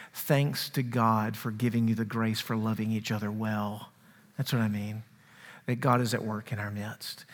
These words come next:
More of this, I pray. More of this. Believe it or not,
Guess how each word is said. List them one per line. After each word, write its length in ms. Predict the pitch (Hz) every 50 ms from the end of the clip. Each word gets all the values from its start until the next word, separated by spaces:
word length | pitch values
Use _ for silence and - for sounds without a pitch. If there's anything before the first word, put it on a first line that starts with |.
| - - - -
More 320 | 139 127 135 139 135 120
of 100 | 110 101
this, 240 | 98 107 101 107 -
I 100 | - 104
pray. 360 | 104 - - 101 90 85 92 - - - _ _ _ _ _ _ _ _ _ _ _ _ -
More 240 | 135 113 110 110
of 120 | 107 104 98
this. 480 | 104 101 101 104 - - - - - - - - - - - - - - - - - - - - - - _ _ _ - - _ -
Believe 280 | 127 123 135 147 147
it 40 | 147
or 80 | 147 143
not, 480 | 143 147 156 139 120 113 123 131 -